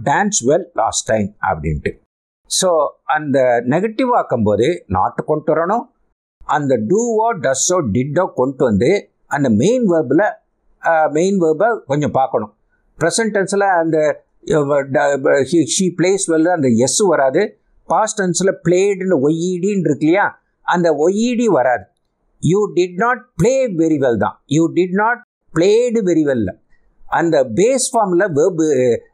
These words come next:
அ, இது டென்ஸ் மா-, டென்ஸ் வந்து ப-, பேஸ் ஃபார்ம்ல தான் இருக்கும். அந்த என்னது மெயின் வெர்பு.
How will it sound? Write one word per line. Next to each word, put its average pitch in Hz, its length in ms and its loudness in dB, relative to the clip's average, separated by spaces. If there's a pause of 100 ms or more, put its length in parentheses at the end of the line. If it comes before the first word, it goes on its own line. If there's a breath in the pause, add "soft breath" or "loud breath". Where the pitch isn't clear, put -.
(120)
அ, 127 200 2
இது 156 340 2
டென்ஸ் 202 340 -2
மா-, 117 260 0
டென்ஸ் 170 340 0
வந்து 170 560 0 (180)
ப-, - 80 -2 (1000)
பேஸ் 202 260 0
ஃபார்ம்ல 170 300 0
தான் 165 80 0
இருக்கும். 117 300 -4
அந்த 107 460 0 (400)
என்னது 127 380 0
மெயின் 139 320 0
வெர்பு. 110 300 0